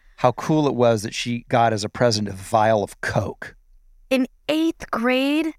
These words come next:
Speaker 1: Oh, yeah.
Speaker 2: Wow. Probably from her parents, right?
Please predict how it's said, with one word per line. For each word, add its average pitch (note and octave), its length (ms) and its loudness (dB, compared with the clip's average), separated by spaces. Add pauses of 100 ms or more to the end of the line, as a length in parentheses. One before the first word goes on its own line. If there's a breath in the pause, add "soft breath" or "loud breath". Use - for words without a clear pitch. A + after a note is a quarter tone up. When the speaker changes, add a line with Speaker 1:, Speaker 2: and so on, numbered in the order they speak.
Speaker 1:
Oh, A#3 100 4
yeah. E3 340 2 (1120)
Speaker 2:
Wow. - 420 -20
Probably A3+ 220 4
from A3+ 120 0
her F#3+ 60 2
parents, F#3 560 0
right? E3 320 0